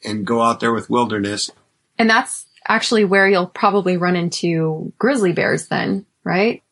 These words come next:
Speaker 2: I remember actually in, in episode number ten, if anyone has checked that out,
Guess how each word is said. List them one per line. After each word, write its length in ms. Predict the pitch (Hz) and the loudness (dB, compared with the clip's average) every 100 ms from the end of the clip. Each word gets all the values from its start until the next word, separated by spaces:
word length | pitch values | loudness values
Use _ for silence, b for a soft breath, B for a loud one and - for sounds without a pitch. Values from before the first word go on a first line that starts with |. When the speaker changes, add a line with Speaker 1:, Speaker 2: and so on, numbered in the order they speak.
| _ _ - | _ _ 0
Speaker 2:
I 140 | 170 | 2
remember 420 | 208 262 262 233 | 4 2 4 2
actually 420 | 196 208 - 226 185 | 2 0 0 0 0
in, 120 | 170 | -2
in 220 | - 208 | -2 0
episode 380 | 254 277 262 214 | 0 0 0 2
number 260 | 208 190 190 | 2 2 0
ten, 560 | - 202 165 185 254 - | -2 -2 0 -2 -4 -6
if 160 | 185 | -4
anyone 340 | 185 180 180 180 | -2 -2 -2 -2
has 140 | 175 | -4
checked 280 | - 175 175 | -4 -6 -2
that 160 | 170 165 | 0 2
out, 280 | 160 165 | 2 0